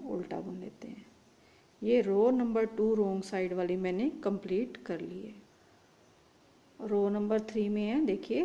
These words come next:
right side में, राइट side देखिए कैसे बुनेंगे।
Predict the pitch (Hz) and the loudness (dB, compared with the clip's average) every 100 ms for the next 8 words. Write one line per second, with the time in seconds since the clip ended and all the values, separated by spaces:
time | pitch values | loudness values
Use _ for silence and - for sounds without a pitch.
0 | 320 220 190 180 - 185 185 196 220 339 | 0 0 2 2 -2 -2 0 0 0 0
1 | - - - - - 196 190 196 262 - | -2 -12 -20 -20 -8 -2 2 2 2 -2
2 | 247 214 202 185 - 190 - 190 190 185 | -2 0 0 -2 -2 -4 -2 -4 -2 -2
3 | 190 185 196 277 | 0 0 0 -2